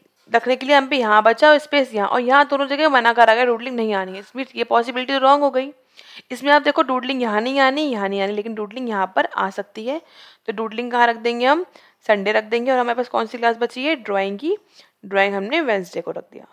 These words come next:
ये हमारा क्वेश्चन सॉल्व हो गया। अब आ जाते हैं इसके क्वेश्चंस पर।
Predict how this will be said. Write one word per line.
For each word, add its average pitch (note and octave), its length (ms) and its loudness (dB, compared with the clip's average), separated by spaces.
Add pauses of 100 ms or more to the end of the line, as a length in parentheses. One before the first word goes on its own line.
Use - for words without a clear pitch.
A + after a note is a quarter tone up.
ये G#3 140 -10
हमारा G3 300 -6
क्वेश्चन A#3+ 360 -6
सॉल्व G3 280 -8
हो F#3 100 -20
गया। - 180 -20 (640)
अब A#3+ 120 4
आ A#3+ 100 8
जाते B3 260 0
हैं C4+ 40 -4
इसके C#4+ 160 -8
क्वेश्चंस F#3 480 -10
पर। F#3+ 220 -18